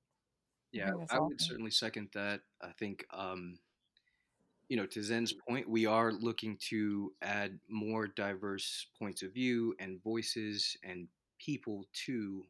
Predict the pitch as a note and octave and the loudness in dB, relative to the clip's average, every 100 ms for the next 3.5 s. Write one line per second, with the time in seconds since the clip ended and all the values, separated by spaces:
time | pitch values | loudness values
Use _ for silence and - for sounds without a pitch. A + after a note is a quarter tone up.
0 | - G2 - - G#2+ F#2+ F#2+ - F#2 G#2 | -6 -6 -4 -4 -4 -4 -8 -8 -6 -4
1 | F#2 F2+ D#2+ - G#2+ F#2 - G#2+ F#2 F2 | -2 -4 -4 -6 -6 -6 -4 -6 -4 -8
2 | F#2+ G#2 G2+ F#2+ - F#2+ F#2 E2+ F#2 F2+ | -4 -2 -2 -4 -4 -6 -6 -8 -10 -8
3 | F#2+ G2 - G#2+ C3+ | -4 -2 -2 -4 -10